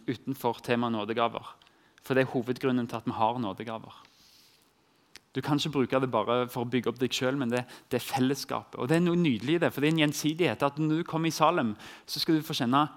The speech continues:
her kan jeg tjene, ja, men se så mange som skal tjene deg også. Det er ikke bare å gi, men også å,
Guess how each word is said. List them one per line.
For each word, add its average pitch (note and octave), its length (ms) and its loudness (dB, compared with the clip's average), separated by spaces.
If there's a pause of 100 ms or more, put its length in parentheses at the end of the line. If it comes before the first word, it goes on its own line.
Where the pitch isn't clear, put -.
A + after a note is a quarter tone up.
her E3 160 -4
kan E3 140 0
jeg D3+ 100 -6
tjene, C3+ 320 0
ja, C#3 220 4 (100)
men E3+ 300 2 (680)
se - 220 -2
så G3 160 4
mange D#3+ 180 6
som E3+ 220 0
skal D3+ 160 -4
tjene C3+ 320 -2 (160)
deg F3+ 260 -2
også. F#3+ 380 -10 (2250)
Det D3+ 80 2
er C#3+ 60 0
ikke D#3 180 0
bare B2 160 2
å C3+ 80 2
gi, B2 240 -4
men C3+ 180 -4
også B2+ 220 -6
å, B2+ 60 -12